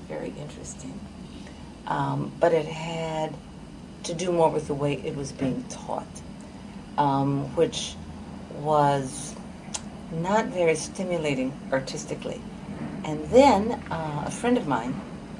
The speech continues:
who was also taking dance at our college, said, "Denise, come with me into Boston and take a master class with Donald McKayle." That was that moment. I heard his voice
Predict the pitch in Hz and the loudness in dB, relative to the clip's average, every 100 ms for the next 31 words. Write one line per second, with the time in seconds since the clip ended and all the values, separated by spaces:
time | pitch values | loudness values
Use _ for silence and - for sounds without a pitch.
0 | - 156 143 151 147 147 - 127 131 123 | -6 -2 6 6 6 0 -4 -4 -2 -2
1 | 117 107 104 107 - 113 104 - 107 - | -2 -4 -4 -4 -2 -4 -4 -2 -4 -4
2 | - - - - - 180 208 - 196 196 | -12 -12 -12 -10 -4 -2 -2 -4 -2 -2
3 | 196 180 160 143 139 120 - 92 - 123 | -2 -2 -2 0 0 0 -4 -8 -8 -6
4 | 131 131 131 123 117 - - 120 107 - | -2 -2 2 0 -2 -6 -6 -4 -4 -4
5 | 98 107 95 85 80 78 - 65 - - | -2 0 0 -2 -6 -8 -6 -4 -4 -6
6 | - - - - - - - - 143 170 | -10 -10 -8 -8 -8 -8 -6 2 2 2
7 | - 143 113 - - - - 101 - - | 0 2 2 0 -8 -8 -4 -2 -2 -4
8 | - - - - - - 147 - 156 147 | -6 -8 -8 -6 -6 -6 -8 -6 -4 -2
9 | 135 127 - - - - 220 226 - - | -2 -2 -6 -8 -8 -4 -2 -2 -4 -6
10 | - 151 254 339 - | -2 0 0 0 -8